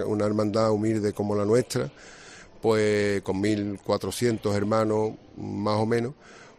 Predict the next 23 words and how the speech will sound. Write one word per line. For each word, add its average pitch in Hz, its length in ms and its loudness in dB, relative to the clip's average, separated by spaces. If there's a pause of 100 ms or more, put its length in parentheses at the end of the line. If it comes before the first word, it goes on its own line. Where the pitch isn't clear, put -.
(140)
pues 104 500 4
lo 104 120 0
primero 107 280 0
que 113 80 -2
hicimos 117 300 -2
fue 123 140 0
decirle 117 360 -2
a - 20 2
los 107 140 2
hermanos, 101 340 -2
"Oye, 110 140 -4
señores, 113 440 -2
que, 98 300 -4
que 98 100 -6
estamos 101 300 -2
muy 113 140 -2
contentos 117 560 0
porque 110 240 -2
tenemos 113 300 0
estos 113 200 -2
dos 113 160 -2
templos, 135 480 -2 (100)
pero 165 360 4